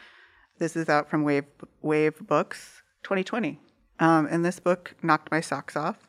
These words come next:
Um, it's such an amazing perf-, performance-based, uh, e-, experimental, um,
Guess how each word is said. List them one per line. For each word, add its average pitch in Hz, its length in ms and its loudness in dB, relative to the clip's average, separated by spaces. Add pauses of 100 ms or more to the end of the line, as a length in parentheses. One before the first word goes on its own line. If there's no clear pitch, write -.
(540)
Um, 143 500 0
it's 165 120 -6
such 190 240 0
an 170 220 -2
amazing 151 840 2 (920)
perf-, - 500 2 (580)
performance-based, 190 1500 2 (100)
uh, 160 600 6
e-, 175 60 2 (160)
experimental, 170 1200 4 (880)
um, 147 640 2